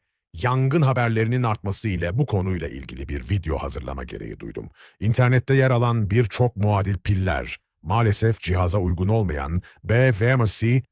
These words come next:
anakart ile yapıldığı için balanssızdır ve bazen doğru akımı sağlamadığı için çok ısınır ve batarya yanmalarına, anakart arızalarına ve hızlı şekilde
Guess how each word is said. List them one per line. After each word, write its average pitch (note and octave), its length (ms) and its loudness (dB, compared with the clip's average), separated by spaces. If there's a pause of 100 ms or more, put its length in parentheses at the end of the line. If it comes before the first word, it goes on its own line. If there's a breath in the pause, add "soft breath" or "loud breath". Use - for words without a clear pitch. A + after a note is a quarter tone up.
(140)
anakart G2+ 520 0
ile C2+ 100 -8
yapıldığı C#2 420 -6
için E2 340 -4
balanssızdır D2 800 -6 (380)
ve F2 160 0
bazen G#2 540 0
doğru F2+ 300 4
akımı F#2 240 -2
sağlamadığı F2 580 0
için G#2+ 340 -2
çok - 320 2
ısınır D2 400 -6
ve F2+ 160 0 (300 soft breath)
batarya A2 500 0
yanmalarına, C2 720 -4 (240)
anakart G#2 540 0
arızalarına C2+ 720 -4 (280)
ve C2 160 -4
hızlı G#2 480 0
şekilde D2+ 560 -4